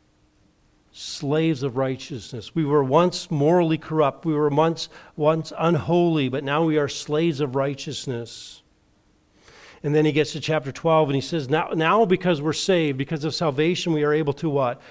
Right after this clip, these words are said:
"Present our bodies as a living sacrifice."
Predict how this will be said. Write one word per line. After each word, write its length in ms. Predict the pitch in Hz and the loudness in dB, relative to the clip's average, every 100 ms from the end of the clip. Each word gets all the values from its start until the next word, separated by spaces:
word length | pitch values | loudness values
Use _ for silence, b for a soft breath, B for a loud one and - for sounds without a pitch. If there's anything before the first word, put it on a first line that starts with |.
| B | B
"Present 400 | - 135 151 156 | -6 0 2 2
our 100 | 160 | 0
bodies 760 | 131 139 135 131 117 104 - - b b b _ | 0 2 0 0 -6 -8 -14 -18 b b b _
as 160 | 147 123 | -6 -4
a 80 | |
living 320 | 117 131 127 120 | -2 0 0 -2
sacrifice." 1000 | - 117 - 120 - 107 120 - - | -4 -8 -6 -10 -8 -10 -10 -18 -20